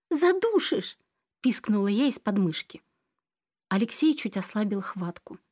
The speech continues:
«Я просто вижу, как ты уже придумываешь себе какие-то глупости, Аня. А у меня совсем нет времени. Клянусь, я вернусь очень скоро, и мы поговорим». «Хорошо»,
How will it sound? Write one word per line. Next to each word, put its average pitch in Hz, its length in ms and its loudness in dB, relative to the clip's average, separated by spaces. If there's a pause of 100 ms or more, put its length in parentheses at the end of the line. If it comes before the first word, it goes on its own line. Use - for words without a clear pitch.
(680)
«Я 175 140 4
просто 185 360 0
вижу, 190 320 2
как - 200 -4
ты 240 140 0
уже 226 200 2
придумываешь 247 580 4
себе 247 280 2
какие-то 214 400 -2
глупости, 202 680 -2
Аня. 180 340 0 (840)
А 190 80 4
у 196 80 8
меня 226 300 8
совсем 226 380 4
нет 233 200 4
времени. 170 500 2 (800)
Клянусь, 226 580 6 (640)
я 214 200 4
вернусь 233 420 8
очень 185 200 0
скоро, 175 460 -2 (340)
и 262 60 6
мы 277 160 8
поговорим». 160 580 0 (1400)
«Хорошо», 208 540 -2